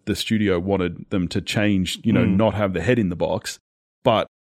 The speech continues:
Speaker 1: I just think that the screenplay is so well written, and it's hard to believe that this guy was basically unknown. Like, and he's, he's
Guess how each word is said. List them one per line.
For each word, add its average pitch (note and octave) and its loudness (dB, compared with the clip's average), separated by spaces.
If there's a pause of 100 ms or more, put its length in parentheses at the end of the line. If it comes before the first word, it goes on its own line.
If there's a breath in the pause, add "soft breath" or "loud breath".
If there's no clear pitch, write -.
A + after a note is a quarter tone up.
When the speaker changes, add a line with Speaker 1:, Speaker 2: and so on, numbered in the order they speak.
(120)
Speaker 1:
I A#2 2
just C3 0
think B2+ 4
that - -2
the G#2+ -2
screenplay G2+ 2
is F2+ 0
so G#2+ 0
well F#2 -2
written, F2+ -2
and B2 2
it's A#2+ 2
hard G3 4
to A3+ 2
believe D#3 6
that G2+ -2
this A2+ 0
guy A2 4
was G2+ 0
basically G#2+ 2
unknown. G2+ 4
Like, G#2+ 4
and A#2+ 6
he's, B2 6
he's A#2+ 0